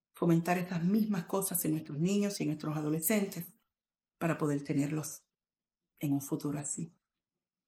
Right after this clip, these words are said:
Gracias por acompañarme en este episodio especial. Espero que en el mismo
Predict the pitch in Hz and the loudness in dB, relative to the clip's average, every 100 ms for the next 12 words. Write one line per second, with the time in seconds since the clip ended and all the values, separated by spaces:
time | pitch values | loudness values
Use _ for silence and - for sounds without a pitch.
0 | _ _ _ _ _ _ - 190 190 196 | _ _ _ _ _ _ -2 4 4 4
1 | 196 196 - - - _ _ _ _ _ | 0 -2 -4 -10 -18 _ _ _ _ _
2 | _ _ _ _ _ _ _ 185 175 175 | _ _ _ _ _ _ _ 0 0 2
3 | 170 180 202 214 165 160 165 165 - 156 | 2 2 2 2 2 2 -2 -2 -2 0
4 | 160 160 165 - 151 170 - _ _ _ | -2 -2 -4 -2 -2 -2 -6 _ _ _
5 | _ _ _ _ 170 - 180 185 180 175 | _ _ _ _ -14 0 2 4 4 4
6 | 170 180 175 - 175 - | 6 4 0 -2 -2 -2